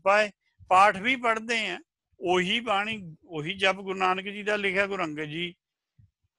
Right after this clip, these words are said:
ਕੋਲ ਆਇਆ ਹੋਊਗਾ, ਉਹੀ ਗਾਹਾਂ ਗੁਰੂ ਅਮਰਦਾਸ ਜੀ ਕੋਲ ਗਿਆ ਹੋਊ।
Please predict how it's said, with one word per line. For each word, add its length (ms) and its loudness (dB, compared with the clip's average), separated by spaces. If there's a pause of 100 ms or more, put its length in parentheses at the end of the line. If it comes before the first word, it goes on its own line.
(140)
ਕੋਲ 180 2
ਆਇਆ 280 6
ਹੋਊਗਾ, 420 -2
ਉਹੀ 340 -2
ਗਾਹਾਂ 400 0
ਗੁਰੂ 220 -4
ਅਮਰਦਾਸ 460 -2
ਜੀ 160 -8
ਕੋਲ 220 -8
ਗਿਆ 300 -4
ਹੋਊ। 180 -8